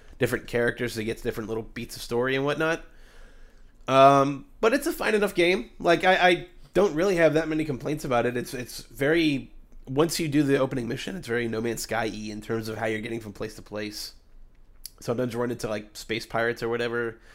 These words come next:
Sometimes you'll get some little, like, snappy dialogue from the Star Fox characters. But I don't know.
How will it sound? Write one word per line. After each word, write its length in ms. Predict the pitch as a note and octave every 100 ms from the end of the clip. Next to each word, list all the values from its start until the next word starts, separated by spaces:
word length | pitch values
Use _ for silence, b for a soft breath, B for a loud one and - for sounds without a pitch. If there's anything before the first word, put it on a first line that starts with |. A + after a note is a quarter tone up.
| b b
Sometimes 380 | - A2+ B2 G#2+
you'll 80 | A#2
get 160 | G#2 A#2+
some 140 | A#2
little, 340 | A#2 A#2+ A2+ -
like, 200 | A2 G#2
snappy 420 | - - C3+ C3 A2+
dialogue 480 | A#2 B2 B2 B2
from 80 | B2
the 40 | A#2
Star 200 | - A2
Fox 300 | A#2+ A#2 -
characters. 440 | A#2+ A2+ A#2+ A2+
But 260 | - A2+ -
I 80 | F#3+
don't 100 | G#3
know. 160 | C3+